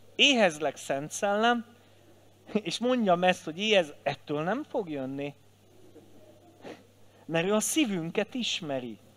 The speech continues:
És ő tudja, hogy, hogy igazából a szívnek a mélységéből, a lényeg, a személyiségnek a lényegéből is azt mondom, hogy „Uram,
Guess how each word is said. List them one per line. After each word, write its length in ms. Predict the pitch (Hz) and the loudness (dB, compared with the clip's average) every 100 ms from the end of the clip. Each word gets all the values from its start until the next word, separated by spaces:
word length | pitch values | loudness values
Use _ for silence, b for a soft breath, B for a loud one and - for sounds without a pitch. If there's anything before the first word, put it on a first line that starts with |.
| - - - - - - - - - - - - | -20 -20 -20 -20 -20 -20 -20 -20 -20 -20 -20 -20
És 120 | - - | -12 -12
ő 20 | - | -6
tudja, 340 | 311 214 165 | -4 -2 -2
hogy, 180 | 127 - | -4 -6
hogy 240 | 147 165 | -12 -8
igazából 840 | 233 277 - 175 175 147 120 131 123 | -6 -2 -2 0 2 2 0 -8 -8
a 40 | |
szívnek 880 | - - - 320 277 180 175 165 - | -6 -6 -6 -6 -6 -6 -8 -8 -4
a 60 | 175 | -2
mélységéből, 1300 | 220 240 196 156 - 139 127 120 123 117 117 98 - B B B B B | 0 0 0 -2 -4 -6 -12 -12 -12 -12 -14 -16 -18 B B B B B
a 80 | |
lényeg, 640 | 156 214 285 294 226 170 165 | -4 -2 -2 0 2 0 -2
a 60 | |
személyiségnek 920 | 139 - 302 320 254 196 - 185 175 - | -8 4 6 6 0 0 -2 -2 -2 0
a 60 | |
lényegéből 840 | 170 226 302 320 220 170 170 160 165 | 0 0 -2 2 2 2 -2 -4 -6
is 120 | 208 | -4
azt 200 | 254 - | -4 -4
mondom, 180 | 208 170 | -6 -4
hogy 120 | 139 b b b - | -6 b b b -10
„Uram, 480 | 151 233 220 135 | -4 2 2 0